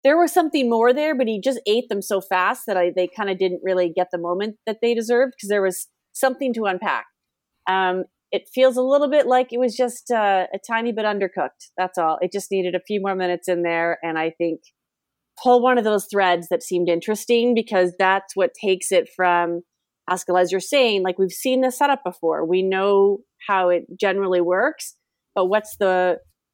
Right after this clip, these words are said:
what's the weird thread they're gonna pull that takes it into a new place? And given that it was so late in the night, you would have thought that maybe they would take it somewhere wacky, but, um, but I think it was a bit of a miss.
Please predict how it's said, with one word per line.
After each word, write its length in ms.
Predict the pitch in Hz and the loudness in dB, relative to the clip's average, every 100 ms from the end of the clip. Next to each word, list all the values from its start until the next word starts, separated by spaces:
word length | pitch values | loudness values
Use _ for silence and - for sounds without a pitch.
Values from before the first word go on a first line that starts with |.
| _ - | _ -4
what's 240 | 240 - | -4 0
the 120 | 208 | 2
weird 380 | 190 226 254 262 240 | 2 2 2 2 2
thread 220 | 233 208 | 2 2
they're 100 | 214 | 0
gonna 200 | 202 185 | -2 -4
pull 320 | - 202 196 | -2 0 2
that 160 | 185 175 | 0 -2
takes 300 | 196 180 - | -4 -2 -2
it 60 | 180 | -2
into 260 | 170 185 | -2 -2
a 60 | 180 | 0
new 200 | 180 180 | 0 -2
place? 560 | - 196 240 320 - - | -2 0 2 0 -4 -6
And 140 | 185 185 | -2 0
given 220 | 202 202 | 0 0
that 100 | 190 | 0
it 100 | 180 | 2
was 320 | 180 170 170 | 2 0 -2
so 160 | 190 180 | -2 0
late 260 | 180 180 - | 2 0 0
in 0 | |
the 120 | 175 | 0
night, 340 | 170 180 262 - | 2 2 0 -4
you 140 | 180 170 | -8 -4
would 120 | 175 | -2
have 120 | 170 | -2
thought 280 | - 175 165 175 | 0 0 0 -2
that 100 | - | -4
maybe 560 | 180 175 180 175 175 - _ _ 175 | 0 2 2 2 0 -8 _ _ -2
they 100 | 175 | -2
would 140 | - | -2
take 200 | 196 220 | -4 -2
it 80 | 269 | -2
somewhere 340 | - 285 294 294 | 0 0 0 2
wacky, 480 | 302 311 349 370 370 _ _ _ - | 0 0 2 0 0 _ _ _ 0
but, 340 | 196 185 - | 0 0 0
um, 580 | 196 180 180 175 175 175 _ _ _ | 2 4 4 2 -4 -6 _ _ _
but 120 | 180 - | -8 -4
I 80 | 170 | -4
think 140 | 180 185 | -2 -2
it 40 | |
was 100 | 175 | -2
a 60 | 165 | -2
bit 540 | 196 196 208 202 196 | 2 4 4 4 4
of 80 | 185 | 2
a 80 | 175 | 0
miss. 440 | 170 170 - | 0 0 -4